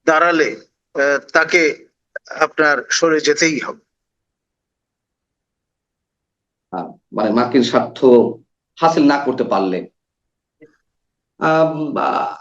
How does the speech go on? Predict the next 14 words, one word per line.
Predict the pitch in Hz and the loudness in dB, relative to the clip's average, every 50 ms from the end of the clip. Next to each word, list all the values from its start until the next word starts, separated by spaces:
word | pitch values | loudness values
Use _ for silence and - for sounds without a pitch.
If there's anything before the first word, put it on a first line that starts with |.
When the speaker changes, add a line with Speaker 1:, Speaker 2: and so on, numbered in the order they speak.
| _ _ - | _ _ -2
Speaker 2:
আপনার | - 190 190 196 - - _ _ - 240 240 233 - | -2 -2 -2 -4 -8 -16 _ _ 2 4 4 4 4
কি | - 240 | 4 4
মনে | 226 226 226 226 | 6 6 6 4
হয় | - 226 233 226 | 6 6 4 4
যে | - - 220 214 208 208 - - - _ _ _ - | 6 6 6 6 6 4 -2 -8 -14 _ _ _ -8
এখন | - 151 190 185 - 226 220 220 208 180 - - - - _ _ _ _ _ _ _ _ _ _ _ _ _ - | -6 -4 -4 -2 0 0 0 2 0 -2 -2 -6 -14 -18 _ _ _ _ _ _ _ _ _ _ _ _ _ 0
কোন | - 240 247 269 277 254 | 4 4 4 4 2 -2
শক্তিগুলো | - - 233 220 220 - - 180 156 156 156 147 | -2 0 -2 -2 0 0 -2 -2 0 2 0 2
বেশি | 123 139 131 - - | 2 0 -2 -2 -4
খেলছে? | - - - 120 113 - - - - 110 101 95 92 92 - - | -4 -2 -2 -2 -2 -2 -4 -6 -4 -2 -2 -2 -2 -4 -10 -14
ভারতের | - - 117 123 147 165 175 175 - - 175 175 165 160 | -8 -4 0 2 4 4 2 2 4 4 4 4 4 4
ইনভলভমেন্ট | 156 160 156 139 - - 175 190 190 185 170 165 180 180 175 170 160 170 - - | 2 2 2 0 -2 0 0 0 0 0 0 -2 0 0 0 -2 -4 -8 -12 -16
খেলাতে | - - - 160 160 170 170 165 - 151 - 123 | -18 -6 0 2 2 2 4 2 2 0 0 0
কতখানি, | 135 - 139 - - 143 143 151 156 156 | -2 -2 -2 -2 -2 -2 -2 -2 -2 -4